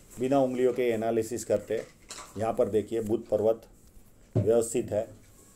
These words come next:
तो व्यक्ति मध्यम सुंदर होता है, मध्यम वाणी होती है, सब कुछ मध्यम होता है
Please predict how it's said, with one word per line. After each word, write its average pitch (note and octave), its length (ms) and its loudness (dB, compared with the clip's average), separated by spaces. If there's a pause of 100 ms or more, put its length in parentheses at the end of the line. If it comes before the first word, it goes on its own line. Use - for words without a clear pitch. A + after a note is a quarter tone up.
(140)
तो G2 60 -8
व्यक्ति A2+ 380 -2
मध्यम G#2 440 -4
सुंदर A2+ 360 0
होता A2 320 0
है, A#2 80 -16 (100)
मध्यम G2+ 380 -4
वाणी G#2+ 260 -4
होती G#2 280 -6
है, A#2+ 60 -4
सब - 220 -8
कुछ A#2 140 -8
मध्यम G#2 320 -2
होता E2+ 260 -8
है C#2+ 100 -12